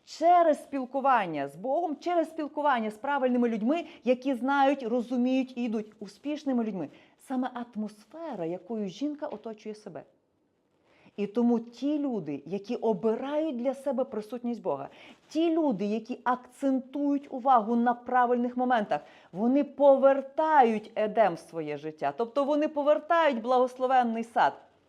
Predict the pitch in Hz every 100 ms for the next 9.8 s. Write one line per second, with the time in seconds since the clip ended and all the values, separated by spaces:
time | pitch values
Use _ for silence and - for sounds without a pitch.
0 | _ _ _ 156 160 208 180 170 165 180
1 | 185 160 - 151 139 143 135 - _ _
2 | _ _ _ - - 240 269 285 233 254
3 | 247 - 170 156 190 180 190 - 220 196
4 | 170 196 233 480 - _ _ _ _ _
5 | - 190 226 226 247 240 247 240 - -
6 | 294 233 151 139 - - 151 170 277 254
7 | 254 - 247 220 330 302 214 180 185 -
8 | - 339 339 - 311 285 277 - 175 147
9 | - _ - 214 214 294 349